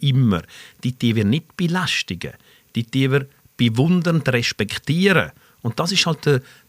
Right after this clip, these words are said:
der Unterschied zu England, zu Deutschland, zu Amerika oder wo auch immer, wo die auf den Sockel gestellt werden, wo man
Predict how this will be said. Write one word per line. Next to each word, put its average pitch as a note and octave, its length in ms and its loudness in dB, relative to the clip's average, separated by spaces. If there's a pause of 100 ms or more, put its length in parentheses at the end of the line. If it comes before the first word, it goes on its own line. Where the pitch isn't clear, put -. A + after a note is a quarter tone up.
der - 140 -6
Unterschied F3+ 800 0 (320)
zu - 260 -10
England, C3 680 0
zu G#2+ 360 0 (440)
Deutschland, A#2+ 520 -2
zu C3+ 200 -4
Amerika C#3+ 580 2
oder A#2+ 240 0
wo D3 120 4
auch D3 40 -2
immer, D#3 320 2 (320)
wo B2+ 200 0
die E3 220 -4
auf C#3+ 120 -4
den C#3+ 120 0
Sockel E3+ 460 -4
gestellt C#3 480 -4
werden, F2+ 560 -2 (460)
wo G2+ 140 -2
man G#2 200 0